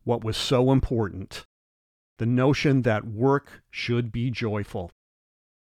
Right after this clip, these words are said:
Of course, my dreams of work in municipal sanitation did not last long. Twelve-year-old me dreamed of becoming an architect. I could draw well,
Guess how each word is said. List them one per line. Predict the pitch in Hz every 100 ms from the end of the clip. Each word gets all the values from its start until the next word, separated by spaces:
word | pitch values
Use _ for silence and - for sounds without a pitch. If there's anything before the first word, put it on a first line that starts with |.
| _ -
Of | 156 156
course, | - 143 135 - - - _ _ _ _
my | 131 127
dreams | 135 147 165 -
of | 151
work | 107 127 127 -
in | 113
municipal | 113 117 120 135 - 135 143
sanitation | - 139 127 127 - 110 - 110
did | 110 107 92
not | 117 123
last | 131 117 110 -
long. | 113 101 95 82 _ _ _ _ _ _ _ _ -
Twelve-year-old | - 160 185 170 143 127
me | 120 123 120
dreamed | 120 123 143 147
of | 127
becoming | 110 127 - 117 131
an | 127
architect. | 120 113 110 - 98 92 - - _ _ _ _ _ _ -
I | 139
could | 196
draw | - 131 160
well, | 190 123 110 78